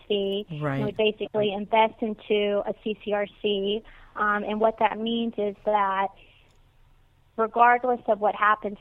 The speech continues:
Speaker 1: to them, you know, say they enter completely independent, say they had a stroke and were completely unable to help themselves, that C C R C has contracted with them and agreed to take care of them regardless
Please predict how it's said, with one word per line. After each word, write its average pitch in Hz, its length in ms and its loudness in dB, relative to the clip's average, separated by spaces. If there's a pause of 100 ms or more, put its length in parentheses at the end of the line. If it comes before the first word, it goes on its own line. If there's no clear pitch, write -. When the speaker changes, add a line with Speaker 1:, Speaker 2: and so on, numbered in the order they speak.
Speaker 1:
to 202 80 -6
them, 202 260 -2
you 208 100 -8
know, 202 200 -6
say 202 140 0
they 208 220 0
enter 208 720 -2 (160)
completely 220 480 -2
independent, 208 640 -4
say 220 140 0
they 208 120 0
had 202 200 -2
a 208 60 -6 (120)
stroke 208 440 -2
and 202 220 -4 (340)
were 220 120 2
completely 214 600 -4
unable 202 540 -4 (120)
to 202 380 -2 (500)
help 226 280 4
themselves, 208 680 0 (600)
that 226 160 4 (100)
C 226 200 -4
C 220 100 -4
R 214 140 -2 (160)
C 214 420 -4 (340)
has 214 140 2 (100)
contracted 214 600 -2
with 202 200 -4
them 208 200 -4
and 196 100 -8
agreed 208 420 -6
to 196 80 -16
take - 240 -6
care 196 240 -4
of 185 100 -6
them 196 180 -6
regardless 202 460 -4